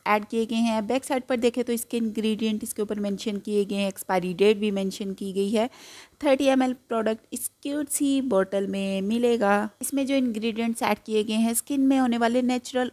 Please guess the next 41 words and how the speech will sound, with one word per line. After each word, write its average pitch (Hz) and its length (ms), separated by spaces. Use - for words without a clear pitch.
oil 202 180
को 202 220
balance 190 580
रखेंगे। 202 520
नॉन 269 300
ग्रेसी 214 340
formula 196 460
है 190 240
ये, 180 200
जो 170 160
कि 170 140
dry 185 260
skin 185 260
को 180 140
nourishment 202 540
from 185 300
करता 202 260
है। 240 220
खुशबू 269 320
इसकी 285 300
बहुत 226 300
light 208 260
है 226 140
कि 247 160
कोई 269 380
irritation 240 520
नहीं 220 180
करेगी, 220 480
बल्कि 208 320
apply 277 560
करने 226 320
के 220 140
बाद 196 200
feel 269 360
ही 269 120
नहीं 240 280
होगा 202 280
कि 196 120
आपने 185 400
कोई 185 520
चीज़ 208 320